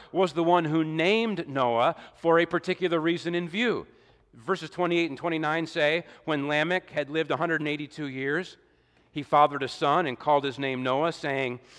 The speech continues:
'Out of the ground that the Lord had, has cursed, this one shall bring us relief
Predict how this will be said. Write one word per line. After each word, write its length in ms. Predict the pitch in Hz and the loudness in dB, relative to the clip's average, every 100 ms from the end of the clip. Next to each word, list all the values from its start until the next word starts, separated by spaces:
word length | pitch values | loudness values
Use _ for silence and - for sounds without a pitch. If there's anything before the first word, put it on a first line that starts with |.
| - - - | -20 -14 2
'Out 220 | 147 151 | 4 4
of 120 | 147 | 2
the 80 | 120 | -4
ground 580 | 113 139 127 135 156 170 | -4 0 2 4 2 2
that 220 | 147 139 | 0 -2
the 120 | 135 | -2
Lord 260 | 127 139 139 | -2 -2 -2
had, 120 | 131 - - | -4 -12 -12
has 160 | 127 - | -8 -8
cursed, 520 | - 156 175 170 - - - 117 | -2 0 0 -2 -14 -20 -12 -2
this 240 | 160 165 | -2 0
one 200 | 175 170 | 0 0
shall 220 | 170 147 | -2 -4
bring 260 | 117 143 139 | -2 -2 -2
us 160 | 135 | -4
relief 540 | 139 120 120 151 165 | -6 -6 -6 -6 -6